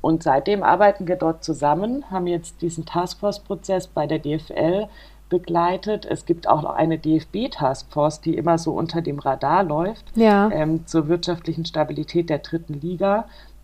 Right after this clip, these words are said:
Speaker 1: Auch die begleiten wir, ähm, im Rahmen des Netzwerks Zukunft Profifußball. Da sind zwei Fa-, ein Fanvertreter, eine Fanvertreterin auch mit dabei. Und jetzt gerade überlegen wir uns,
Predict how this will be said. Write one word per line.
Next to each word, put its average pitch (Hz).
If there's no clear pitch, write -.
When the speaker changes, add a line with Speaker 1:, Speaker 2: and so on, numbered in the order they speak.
Speaker 1:
Auch 160
die 202
begleiten 180
wir, 202
ähm, 180
im 170
Rahmen 170
des 170
Netzwerks 170
Zukunft 165
Profifußball. 185
Da 165
sind 156
zwei 170
Fa-, -
ein 156
Fanvertreter, 175
eine 160
Fanvertreterin 185
auch 165
mit 170
dabei. 160
Und 180
jetzt 214
gerade 190
überlegen 175
wir 175
uns, 175